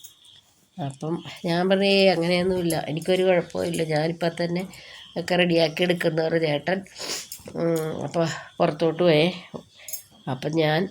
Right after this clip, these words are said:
എനിക്ക് കുറച്ച് ഇളക്കിയപ്പോൾ തന്നെ ശരിയാ പറഞ്ഞത്, കൈയൊക്കെ നമ്മുടെ വേദന എടുക്കും. പക്ഷെ എന്നാലും ഞാൻ പിന്തിരിഞ്ഞില്ല.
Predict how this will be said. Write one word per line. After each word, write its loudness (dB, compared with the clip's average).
എനിക്ക് 0
കുറച്ച് 2
ഇളക്കിയപ്പോൾ 2
തന്നെ 0
ശരിയാ 0
പറഞ്ഞത്, -2
കൈയൊക്കെ -2
നമ്മുടെ 0
വേദന 0
എടുക്കും. -4
പക്ഷെ -2
എന്നാലും 6
ഞാൻ 4
പിന്തിരിഞ്ഞില്ല. 4